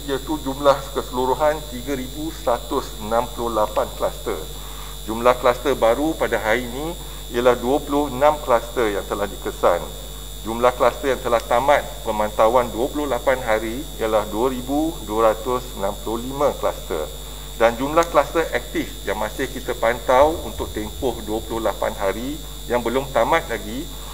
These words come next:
ialah lapan ribu tujuh ratus tiga puluh kes, uh, kluster. Sebanyak seratus kes kematian pada hari ini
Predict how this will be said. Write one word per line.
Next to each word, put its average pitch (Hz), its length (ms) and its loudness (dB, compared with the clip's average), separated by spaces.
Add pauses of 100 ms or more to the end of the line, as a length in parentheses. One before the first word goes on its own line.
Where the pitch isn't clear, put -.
(160)
ialah 123 320 6
lapan 139 400 6
ribu 160 400 -2
tujuh 127 320 -2
ratus 131 400 2 (240)
tiga 123 300 -6
puluh 127 320 -2 (100)
kes, 98 220 -6 (420)
uh, 107 240 2 (140)
kluster. 110 420 -2 (800)
Sebanyak 170 400 4
seratus 185 460 2
kes 185 240 -2
kematian 147 480 0
pada 131 180 2
hari 113 140 0
ini 131 180 -8